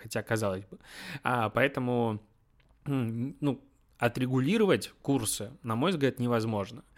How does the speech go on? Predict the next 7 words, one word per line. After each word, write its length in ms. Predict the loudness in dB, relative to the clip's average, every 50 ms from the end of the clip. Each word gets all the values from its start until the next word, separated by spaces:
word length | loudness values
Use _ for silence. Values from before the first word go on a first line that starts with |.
| -20 -20 -20 -20 -20 -14 -4
И, 760 | 0 2 4 4 6 4 4 4 4 4 4 2 2 2 2 0
э, 180 | 0 -2 -6 -8 -14 _ _ _ _ _ _ _ _ -14
даже 500 | -8 0 6 8 8 8 8 6 2 0
плохие 360 | 2 0 0 2 4 2 2
продукты, 500 | 4 2 0 2 0 -2 -2 -2 -2 0
возможно, 480 | 0 0 0 2 2 0 2 0 -2
кому-то 360 | -2 -2 -2 -2 0 0 -2